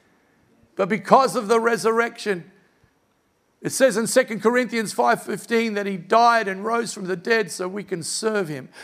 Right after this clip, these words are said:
What makes Christianity different than any other religion is we don't have a dead leader, but we have a living leader. His name is Jesus, and he's alive today. And I can sit, and I can stand, and I can sing, and I can serve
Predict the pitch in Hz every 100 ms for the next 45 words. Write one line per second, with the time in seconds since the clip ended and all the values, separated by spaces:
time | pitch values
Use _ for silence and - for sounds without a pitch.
0 | - - 226 214 240 254 - - 233 -
1 | 247 240 240 226 226 190 262 - 202 220
2 | 220 240 240 240 226 220 220 233 240 196
3 | 202 196 170 226 226 233 190 208 226 -
4 | 202 170 226 214 202 226 214 185 - -
5 | - 196 233 226 233 220 208 226 226 233
6 | 208 208 214 196 147 - - 214 180 247
7 | 247 220 175 - 214 233 196 208 160 -
8 | - 190 208 262 214 220 226 240 226 226
9 | 196 220 226 202 - - - 220 262 254
10 | 233 190 - 285 247 - - - 214 269
11 | 277 277 214 - - 277 277 269 202 -
12 | - - 214 285 277 240 196 - - 339
13 | 349 262 156 - - - - - - -
14 | - - - - 196 220 233 220 220 196
15 | - - 254 240 202 180 170